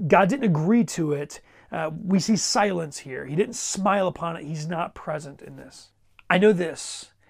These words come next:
that many of you right now are squirming as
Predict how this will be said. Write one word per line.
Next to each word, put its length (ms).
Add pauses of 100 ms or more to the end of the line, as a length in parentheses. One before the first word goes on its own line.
(300)
that 220
many 280
of 80
you 280
right 280
now 520
are 120
squirming 1120 (520)
as 220